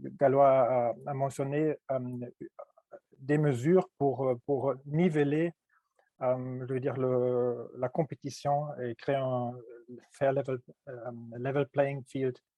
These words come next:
entre entreprises, donc pour, euh, rajouter un prix, euh,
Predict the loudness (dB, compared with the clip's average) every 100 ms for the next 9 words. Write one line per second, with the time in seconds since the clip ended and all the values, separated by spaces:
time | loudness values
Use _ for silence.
0 | _ _ _ 2 4 4 4 2 2 -6
1 | 0 2 0 -2 -4 -4 -2 0 4 4
2 | 4 2 2 0 0 -2 -4 -2 -2 -2
3 | _ _ _ _ -8 -4 -4 -4